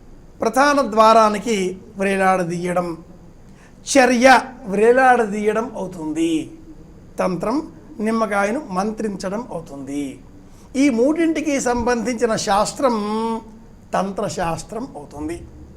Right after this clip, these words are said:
చిన్నారి బాలబాలికలకు దృష్టి సోకింది, వారు గుక్క పెట్టి ఏడుస్తున్నారు, నిద్రపోవడం లేదు. వీరికి ఈ దృష్టి దోషం తగలాలి, తగిలింది, అది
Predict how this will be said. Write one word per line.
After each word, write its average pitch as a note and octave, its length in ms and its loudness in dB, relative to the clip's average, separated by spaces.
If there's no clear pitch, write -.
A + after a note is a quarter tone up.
చిన్నారి E4 400 4
బాలబాలికలకు A#3+ 840 4
దృష్టి A3+ 280 -2
సోకింది, G#3 520 -2
వారు B3 220 6
గుక్క G#3+ 180 0
పెట్టి A#3+ 180 0
ఏడుస్తున్నారు, G3+ 640 -2
నిద్రపోవడం G3+ 600 0
లేదు. F#3+ 200 -2
వీరికి C#4+ 400 4
ఈ - 20 -2
దృష్టి G#3+ 320 -6
దోషం B3 260 0
తగలాలి, G3+ 540 2
తగిలింది, A3 500 2
అది B3+ 140 4